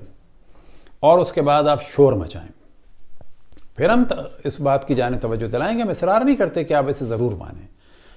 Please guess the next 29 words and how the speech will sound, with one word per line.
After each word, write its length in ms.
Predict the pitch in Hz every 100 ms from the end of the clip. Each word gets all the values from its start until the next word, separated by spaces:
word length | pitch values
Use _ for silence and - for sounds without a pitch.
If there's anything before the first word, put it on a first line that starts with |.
| -
लेकिन 260 | 110 151 220
ये 140 | 233
जहन 260 | 180 170 190
में 80 | 175
रहे 220 | 160 185
कि 120 | 185
ये 160 | 139 156
वाले 260 | 175 156 143
मौजूआत 640 | 117 107 98 95 147 156
शियों 400 | - - 127 196
में 140 | 208
भी 120 | 190 165
हैं, 260 | 175 170 -
ये 180 | 104
वाले 260 | 139 127 110
मौजूआत 580 | 98 98 98 107 139 156
सुन्नियों 440 | - 127 127 120
में 160 | 80 73
भी 80 | 76
हैं। 160 | 73 - - - - - - - -
हमारे 300 | 123 160 220
यहाँ 140 | 254
भी 80 | 254
बाज़ 320 | 208 190 165
नाम 320 | 151 120 113
हैं 320 | 104 104 170 196
कि 100 | 147
जिनमें, 420 | 127 123 143
अ, 100 | 175